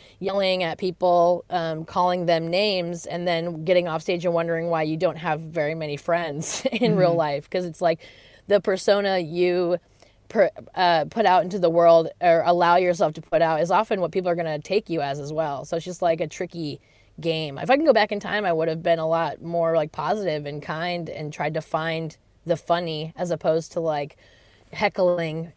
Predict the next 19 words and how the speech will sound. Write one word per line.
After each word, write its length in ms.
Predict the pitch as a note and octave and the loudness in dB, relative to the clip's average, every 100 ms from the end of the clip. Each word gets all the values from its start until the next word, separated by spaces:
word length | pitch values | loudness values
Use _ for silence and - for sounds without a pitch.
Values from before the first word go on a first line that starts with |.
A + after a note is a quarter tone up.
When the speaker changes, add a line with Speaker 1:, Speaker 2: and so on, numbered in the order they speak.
| - | -6
Speaker 1:
the 140 | E3+ | -2
hecklers 600 | D#3+ E3+ - D#3 C#3 D3+ | 0 -2 -2 -2 -2 -6
and 160 | - D#3+ | -8 -6
trying 240 | F3 D3+ | -6 -4
to, 80 | E3 | -4
like, 280 | D#3 C#3+ D3 | -4 -4 -6
use 280 | E3 D#3 E3 | -6 -6 -4
negativity 580 | D#3 D3 - E3 D3+ | -4 -4 -4 -2 -4
to 80 | C#3+ | -6
get 160 | D3+ D3 | -10 -12
the 100 | C#3+ | -14
joke. 440 | D3 C#3 C3+ - _ _ _ _ _ _ _ _ | -10 -10 -10 -14 _ _ _ _ _ _ _ _
So 340 | - C#3 C3+ C#3+ _ _ D#3 | -18 -16 -16 -18 _ _ -2
Speaker 2:
getting 300 | C#3 E3 F3+ - | 2 2 0 -2
ego 320 | E3 D#3 D3 | 0 2 2
out 80 | C#3 | 0
of 80 | |
the 100 | C3+ | -4
equation. 600 | C3+ D3+ C#3 C#3 A#2+ A#2+ | -4 -2 -2 -2 -6 -12